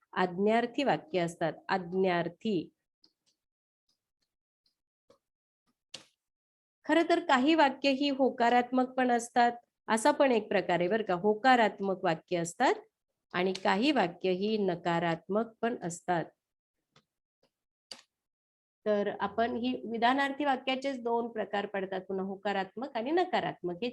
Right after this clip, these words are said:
चार मुख्य प्रकार आहेत. आता तूर्त तरी आपण एवढे शिकणार आहोत. मुलांनो, माझ्या, अ, चॅनलवर मी बरेच वाक्यांचे प्रकार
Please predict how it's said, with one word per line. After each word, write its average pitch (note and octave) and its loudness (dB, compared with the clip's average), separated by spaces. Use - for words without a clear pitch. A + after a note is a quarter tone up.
चार G#3 0
मुख्य G3 -8
प्रकार D#3+ -8
आहेत. E3+ -8
आता - -6
तूर्त D4 -4
तरी C#4 0
आपण A3+ 0
एवढे G#3 -2
शिकणार F#3+ -4
आहोत. F3+ -2
मुलांनो, D#4+ 4
माझ्या, B3+ 2
अ, A3 0
चॅनलवर G#3+ 0
मी A3 -6
बरेच A3 -2
वाक्यांचे G3 -2
प्रकार F3+ -2